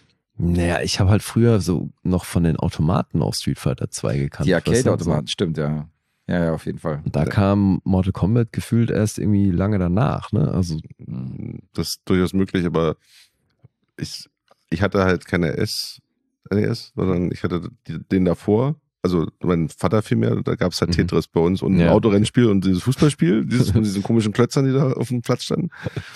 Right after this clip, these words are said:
Speaker 1: Ja.
Speaker 3: Und,
Speaker 2: Super
Speaker 3: äh,
Speaker 2: Soccer und wie sie alle
Speaker 3: und
Speaker 2: heißen.
Speaker 3: dann, dann ging's ja schon los mit, dann der nächste Step war dann ein eigener Computer und dann gab's eine Playstation und dann war's Mortal
Speaker 1: Mhm.
Speaker 3: Kombat.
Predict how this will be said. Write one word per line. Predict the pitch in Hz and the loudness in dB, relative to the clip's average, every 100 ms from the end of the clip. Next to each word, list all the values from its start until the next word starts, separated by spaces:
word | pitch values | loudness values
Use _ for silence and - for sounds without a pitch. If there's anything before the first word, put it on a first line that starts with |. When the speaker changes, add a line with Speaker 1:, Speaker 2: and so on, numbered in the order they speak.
| - - - - | -16 -16 -20 -2
Speaker 1:
Ja. | - 107 | 4 6
Speaker 3:
Und, | 104 98 | 4 2
Speaker 2:
Super | 87 - | 2 0
Speaker 3:
äh, | 95 | 0
Speaker 2:
Soccer | - 71 73 | -4 -4 -6
und | 69 76 | -6 -8
wie | - | -6
sie | 78 | 0
alle | 82 | 2
Speaker 3:
und | 107 | 4
Speaker 2:
heißen. | 101 110 113 | 4 4 2
Speaker 3:
dann, | - | 0
dann | 76 101 | 0 2
ging's | 101 107 | 2 2
ja | 110 | 2
schon | 113 | 2
los | 104 107 - | 4 2 0
mit, | 98 _ _ _ - | -4 _ _ _ -2
dann | 87 92 | 2 6
der | 95 | 6
nächste | 101 - | 4 2
Step | 117 107 - | 0 2 4
war | |
dann | 101 95 | 4 4
ein | - | 4
eigener | 92 95 | 4 4
Computer | 98 92 110 131 110 | 2 0 0 2 2
und | 98 | 2
dann | 95 95 | 4 4
gab's | 92 - - | 2 0 -4
eine | 107 | -2
Playstation | 104 107 107 87 82 | 0 0 2 2 2
und | |
dann | 87 90 | 4 4
war's | 87 87 | 4 2
Mortal | 90 90 | 2 2
Speaker 1:
Mhm. | |
Speaker 3:
Kombat. | 90 95 | 4 2